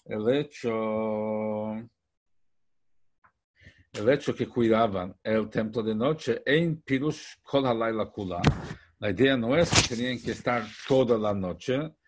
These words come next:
אלא עד התחלת עבודת התמיד, sino hasta que arrancaban con el servicio del Korban Tamid.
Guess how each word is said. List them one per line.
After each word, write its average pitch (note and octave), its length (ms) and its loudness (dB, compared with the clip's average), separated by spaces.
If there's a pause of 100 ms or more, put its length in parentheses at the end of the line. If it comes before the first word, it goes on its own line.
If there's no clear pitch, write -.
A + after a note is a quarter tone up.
(360)
אלא F#3 320 6
עד E3+ 160 4
התחלת F#3 420 2
עבודת F3 320 2
התמיד, F#3 400 -4
sino F3 440 -2
hasta G#3 400 0
que G3 80 -2
arrancaban F3 760 0
con E3+ 240 4
el D#3+ 80 0
servicio D#3 500 -4
del C3 180 -4
Korban A2+ 480 -4
Tamid. A2+ 440 -4